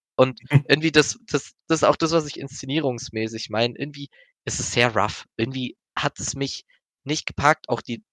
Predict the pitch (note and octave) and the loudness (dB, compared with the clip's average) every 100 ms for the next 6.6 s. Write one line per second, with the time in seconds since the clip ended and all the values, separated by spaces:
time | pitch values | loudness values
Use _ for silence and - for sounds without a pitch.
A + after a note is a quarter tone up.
0 | _ G2+ D#3 - C#3+ C#3 C#3+ B2 C#3 C3+ | _ -4 -4 -4 -10 -6 -6 -4 -4 -4
1 | C3 C3+ - - C3+ C3 - B2+ - A#2 | -2 -4 -2 -4 -2 -4 -10 -10 -8 -4
2 | A#2+ C3+ - A2 - B2+ - - - - | -4 -6 -12 -10 0 0 0 -12 -18 -2
3 | - A#2 B2+ B2+ - - A#2+ A2 - D3+ | 2 4 4 2 -2 -6 -8 -10 -8 -8
4 | - A#2+ A2 - G#2+ D#3+ - - D#3 D#3+ | -6 -6 -6 -4 -2 -4 -6 -12 -4 -2
5 | E3 F3 D#3 D3+ D#3 D3+ - - C#3+ - | 0 -2 -2 -4 -2 -2 -4 -4 -10 -8
6 | D#3 - C#3 B2 A2 | -6 -4 -2 0 -2